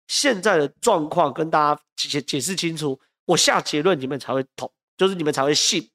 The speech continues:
好，前提是第一个哦，整个社会上的负面声量，哦，负面声量暴增，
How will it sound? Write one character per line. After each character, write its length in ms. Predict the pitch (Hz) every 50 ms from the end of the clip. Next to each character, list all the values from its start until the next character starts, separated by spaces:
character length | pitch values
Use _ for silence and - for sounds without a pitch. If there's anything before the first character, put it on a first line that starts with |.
| _ -
好， 240 | 135 127 123 - _ _ _ _ _ _ _ _ _ -
前 320 | - - 170 180 214 226
提 180 | 220 190 160 156
是 240 | 156 - 196 180 151
第 180 | 151 - 170 175
一 60 | 190
个 120 | 175 170
哦， 200 | 135 123 120 117 - _ _ _ _ _ _ _ _ _
整 320 | - - 190 165 156 156
个 160 | 143 165 156 135
社 360 | - - - 294 262 220 208
会 200 | 190 214 202 175
上 200 | 151 196 185 160
的 140 | 143 143 135
负 240 | - - 190 185
面 220 | 170 165 170 151 143
声 240 | 123 - 147 147 143
量， 200 | 147 143 131 123 _ _
哦， 120 | - 127
负 160 | 127 - - 160
面 160 | 151 156 147
声 160 | 131 143 135
量 240 | 135 139 131 127 123 _ _ _ _ _ _ _ _ _
暴 220 | - 226 185 151 139
增， 300 | - - 147 131 123